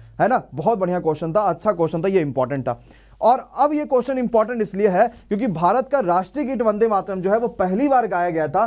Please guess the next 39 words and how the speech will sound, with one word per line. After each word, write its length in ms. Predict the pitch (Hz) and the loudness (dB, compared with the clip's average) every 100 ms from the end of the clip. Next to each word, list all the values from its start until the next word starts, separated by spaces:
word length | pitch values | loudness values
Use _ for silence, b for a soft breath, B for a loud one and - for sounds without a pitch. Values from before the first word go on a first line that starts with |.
| 220 B - | -2 B -2
कौन 220 | 208 220 | 0 2
से 100 | 285 | 0
वाले 180 | 269 247 | 2 2
अधिवेशन 420 | 190 185 180 226 | 0 -2 -4 -2
में, 80 | 254 | -2
ये 200 | 180 240 | 0 0
क्वेश्चन 320 | 208 190 202 | 0 -2 -2
आप 120 | 185 | -4
सभी 200 | 175 160 | -2 -2
से 100 | 175 | -2
पूछा 300 | 208 151 165 | -4 -4 -2
जाता 280 | 147 123 120 | -2 -2 -4
है। 100 | 113 b b - | -6 b b -4
तो 80 | |
भारत 340 | 202 180 208 254 | -2 0 0 0
का 80 | 269 | 0
जो 120 | 262 | 0
राष्ट्रीय 420 | 185 180 - 285 | 0 0 -4 -6
गीत 200 | 226 202 | -2 0
है 80 | 214 | 0
जो 120 | 196 | -2
कि 120 | 233 | 0
वंदे 300 | 202 165 208 | -2 0 0
मातरम 400 | 247 190 170 170 | 2 0 -2 -2
है, 120 | 208 B B - | -2 B B -2
वो 180 | 202 | 0
याद 240 | 262 226 196 | 2 2 -2
रखिएगा 280 | 190 202 240 | -2 0 0
बारहवां 500 | 165 160 165 208 233 | 0 -2 0 0 0
अधिवेशन 360 | 190 185 214 | 0 -2 -2
जो 120 | 185 170 | -4 -2
कि 100 | 208 | -2
अठारह 360 | 185 185 165 | -2 -2 -2
सौ 100 | 180 | -2
छियानवे 420 | 185 160 147 170 | -6 -6 -4 0
ईस्वी 180 | 226 226 | 0 0
में 80 | 220 | 0
हुआ 180 | 214 208 | 2 4
था, 180 | 220 | 4